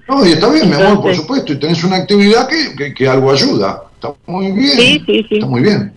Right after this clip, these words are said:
Speaker 2: Sí, sí, sí.
Speaker 1: Bueno, Paola,
Speaker 2: Sí.
Speaker 1: entonces tu mamá me escuchaba, y entonces vos hoy, hoy estabas, este, entrando en el programa, y, y me dijiste que no sé qué, y, y, y, y no me acuerdo qué cosa. Ah, que, que hay un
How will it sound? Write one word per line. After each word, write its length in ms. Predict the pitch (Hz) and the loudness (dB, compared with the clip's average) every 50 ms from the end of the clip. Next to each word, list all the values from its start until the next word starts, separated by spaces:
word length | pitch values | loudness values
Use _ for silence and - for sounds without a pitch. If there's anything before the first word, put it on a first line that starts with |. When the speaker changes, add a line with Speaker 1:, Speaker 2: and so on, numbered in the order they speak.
| _ _ - | _ _ 0
Speaker 2:
Sí, 200 | 214 214 214 208 - | 2 2 2 0 0
sí, 240 | 196 196 214 240 - _ - | -2 -2 -4 -6 -12 _ -20
sí. 300 | - - - - 202 202 | -20 -18 -10 -4 0 2
Speaker 1:
Bueno, 180 | 208 202 175 | 2 2 4
Paola, 380 | 135 165 185 208 220 190 165 - - - - - | 2 2 2 2 2 2 0 -2 -4 -12 -14 -8
Speaker 2:
Sí. 60 | - 226 | -2 -2
Speaker 1:
entonces 240 | 220 214 208 208 | -2 -2 -2 -6
tu 80 | - 190 | -6 -6
mamá 200 | 170 170 214 220 | -6 -4 -4 -2
me 100 | 214 196 | -2 -4
escuchaba, 840 | - - - 143 135 - - 127 120 - - - 87 87 92 98 - - | -6 -6 -8 -8 -8 -6 -4 -2 -2 0 0 -2 -2 -2 -4 -4 -6 -6
y 60 | 156 | -10
entonces 260 | 160 165 180 147 175 165 | -8 -8 -6 -6 -4 -4
vos 180 | 185 180 170 | -4 -4 -4
hoy, 100 | 170 165 - 160 | -4 -4 -4 -4
hoy 120 | 147 147 147 | -4 -2 -2
estabas, 480 | 127 131 - 151 156 156 143 - - - | -4 -4 -4 -4 -4 -2 -2 -4 -4 -6
este, 300 | - - - 110 110 - | -12 -14 -12 -12 -10 -8
entrando 420 | 110 107 101 - 139 147 139 123 117 | -10 -10 -8 -6 -4 -4 -2 -2 -2
en 60 | 131 | -4
el 60 | 127 | -4
programa, 440 | 143 175 170 135 127 127 131 156 160 - - - - - - - - | -4 -2 -2 0 0 0 0 0 -2 -4 -8 -8 -8 -8 -10 -10 -6
y, 320 | - 120 120 120 - 127 123 | -4 -2 -2 -2 0 -2 -2
y 40 | |
me 120 | 120 127 123 | -2 -2 -4
dijiste 460 | 123 143 131 - 131 127 117 110 - | -4 -6 -6 -2 -2 0 0 -2 -4
que 160 | - - - | -8 -12 -10
no 140 | 110 117 123 | -6 -4 -4
sé 220 | - - 131 131 - | -2 -2 -2 -2 0
qué, 360 | - 139 123 123 120 - - - - - - - | 2 2 2 2 2 -2 -8 -20 -20 -20 -20 -18
y, 100 | 110 104 | -14 -14
y, 600 | 95 87 90 104 101 - 107 104 104 101 98 95 | -12 -10 -8 -8 -6 -4 -4 -4 -4 -4 -4 -6
y, 340 | - 104 101 90 - - 104 | -4 -4 -4 -4 -4 -4 -4
y 20 | 98 | -4
no 80 | 110 | -2
me 100 | 117 117 | -2 -4
acuerdo 320 | - 123 127 120 117 113 - | -2 0 0 2 2 2 0
qué 120 | 110 110 | 0 -2
cosa. 340 | - 135 127 - - 117 - - - - - | -2 0 0 0 0 -2 -4 -6 -12 -10 -4
Ah, 220 | - 180 160 139 - | -2 -2 -2 -2 -2
que, 220 | 139 139 135 - - | -4 -4 -4 -4 -6
que 120 | - 156 | -6 -4
hay 40 | 160 | -4
un 100 | 156 131 | -4 -4